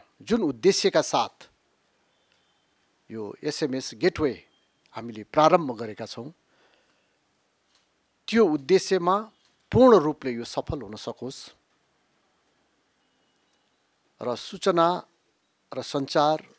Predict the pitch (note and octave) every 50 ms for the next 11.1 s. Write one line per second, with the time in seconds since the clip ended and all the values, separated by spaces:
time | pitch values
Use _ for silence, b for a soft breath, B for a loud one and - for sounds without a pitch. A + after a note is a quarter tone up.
0 | _ _ _ - A#2+ A2 - - E3+ F3 E3+ D#3 D3+ D3 - - B2+ G#2 G2+ G2
1 | F2+ - _ _ _ _ _ _ _ _ _ _ _ _ _ _ _ _ _ -
2 | A2 A#2 A#2 A#2 G#2+ A2+ B2 C3 C#3+ - _ _ _ _ _ _ _ _ _ -
3 | C3 D3+ - - - G3+ C#3 A#2+ B2+ A#2+ A#2 G#2+ G#2+ G2+ F#2+ F#2+ F#2 F2+ _ _
4 | _ _ _ _ _ _ _ _ _ _ - - A2+ C#3 E3 D3+ D3 D3+ - -
5 | C3+ - - C#3+ D3 E3 E3+ - _ b b b b b b b b - A2 A#2+
6 | A#2 - D#3 F3 F3+ C3+ A2 F#2+ - _ _ _ _ _ _ _ _ _ _ _
7 | _ - - - - A3 A3 - G#3 F#3+ E3+ - G3 - G3+ F3+ - E3+ E3+ E3
8 | - - - D3+ C#3 C3 B2+ - - C3 D#3 F3+ _ _ _ _ _ _ _ _
9 | _ _ _ _ _ _ _ _ _ _ _ _ _ _ _ - E3 - - B3
10 | - - - F3+ F#3 F3+ - D#3+ - - C#3 - - B2+ B2+ B2 - - A#2+ A2
11 | G#2+ -